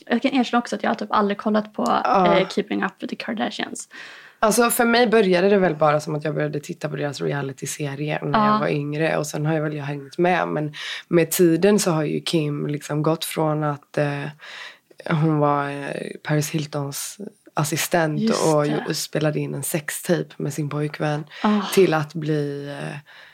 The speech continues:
Speaker 2: en av världens största affärs affärspersoner.
Speaker 1: Precis.
Speaker 2: Kvin-, jag vill inte
Speaker 1: Ja.
Speaker 2: säga affärskvinna,
Speaker 1: Nej,
Speaker 2: för,
Speaker 1: nej,
Speaker 2: eh, men
Speaker 1: precis.
Speaker 2: affärspersoner.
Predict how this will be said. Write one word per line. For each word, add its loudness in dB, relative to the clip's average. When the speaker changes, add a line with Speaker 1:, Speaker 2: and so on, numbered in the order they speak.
Speaker 2:
en 0
av 4
världens 0
största -6
affärs 0
affärspersoner. 0
Speaker 1:
Precis. 4
Speaker 2:
Kvin-, 6
jag 6
vill 6
inte 6
Speaker 1:
Ja. 6
Speaker 2:
säga 6
affärskvinna, 0
Speaker 1:
Nej, 4
Speaker 2:
för, -6
Speaker 1:
nej, 0
Speaker 2:
eh, -10
men 4
Speaker 1:
precis. 2
Speaker 2:
affärspersoner. -2